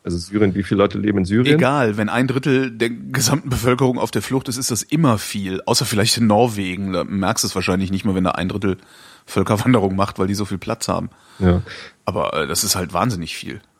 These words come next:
Speaker 1: Oder auf Färöer, wo wir gestern alle gelernt haben, da gibt es nur Schafe. Hast ge-, hast gestern Fußball geguckt?
Speaker 2: Nein.
Speaker 1: Deutschland gegen Färöerinseln?
Speaker 2: Ja, ich saß, ich saß gestern, saß ich im Hafthorn, das ist so ein Laden in Potsdam, wo es ganz gute Burger gibt, und aß einen
Speaker 1: Ja.
Speaker 2: Burger und, äh,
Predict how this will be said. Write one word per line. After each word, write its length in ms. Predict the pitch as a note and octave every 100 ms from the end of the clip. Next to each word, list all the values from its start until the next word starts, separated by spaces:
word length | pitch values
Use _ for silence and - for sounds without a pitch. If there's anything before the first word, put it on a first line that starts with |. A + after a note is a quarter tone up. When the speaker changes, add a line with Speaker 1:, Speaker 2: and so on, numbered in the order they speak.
| _
Speaker 1:
Oder 180 | F#2 F2+
auf 120 | F2+
Färöer, 760 | - F#2 F#2+ F2+ D#2+ D#2+ F2+ - _ _ _ _
wo 100 | -
wir 80 | E2+
gestern 320 | - G2 G2
alle 160 | F2+ F2+
gelernt 320 | F2+ F2 F2+
haben, 140 | F2+ F2
da 80 |
gibt 180 | F2 F#2+
es 120 | -
nur 140 | G#2 F#2+
Schafe. 500 | - F2+ F2 - F2+ - _ _ _ _ _ _ _ _ _
Hast 120 | -
ge-, 120 | -
hast 180 | G#2+ F#2+
gestern 200 | G#2+ A2
Fußball 240 | B2 - B2+
geguckt? 380 | C3 E3 - - _
Speaker 2:
Nein. 300 | C3 A2+ F#2+ F#2 _ _ _
Speaker 1:
Deutschland 320 | G2+ G2+ G#2 F#2+
gegen 260 | G2 F#2+
Färöerinseln? 800 | F2+ G2+ G#2 A2 G#2 A2+ A#2 C3
Speaker 2:
Ja, 80 | A#2+
ich 120 | B2
saß, 200 | A#2+ A2
ich 140 | A2+
saß 180 | - A2+
gestern, 300 | A#2 - B2+
saß 180 | A#2+ B2
ich 60 | A#2
im 120 | F#2+
Hafthorn, 440 | A2 - C#3 D3+
das 100 | C3
ist 60 | -
so 60 |
ein 40 | G#2+
Laden 240 | G#2 G#2+
in 80 | G2+
Potsdam, 380 | A#2 - - A#2
wo 40 |
es 100 | G#2+
ganz 160 | A2+ -
gute 200 | A#2 G#2
Burger 300 | G#2+ A#2+ C#3
gibt, 180 | C#3+ -
und 100 | -
aß 180 | G#2+
einen 160 | G2 G2
Speaker 1:
Ja. 40 |
Speaker 2:
Burger 220 | G#2 B2 A#2+
und, 200 | G#2 F#2+
äh, 220 | F#2 G#2